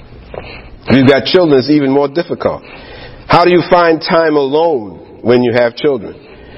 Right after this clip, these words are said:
Well, you need to establish a time when you want to pray. Establish a time and tell the kids,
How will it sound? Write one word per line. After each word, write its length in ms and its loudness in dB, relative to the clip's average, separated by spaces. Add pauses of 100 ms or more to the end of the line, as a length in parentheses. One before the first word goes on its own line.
(140)
Well, 140 4
you 80 4
need 160 2
to 80 4
establish 560 0
a 80 -6
time 880 -4
when 160 4
you 160 6
want 240 4
to 80 0
pray. 400 0 (560)
Establish 480 2
a 80 -2
time 340 0
and 140 -4
tell 240 2
the 120 -2
kids, 360 -2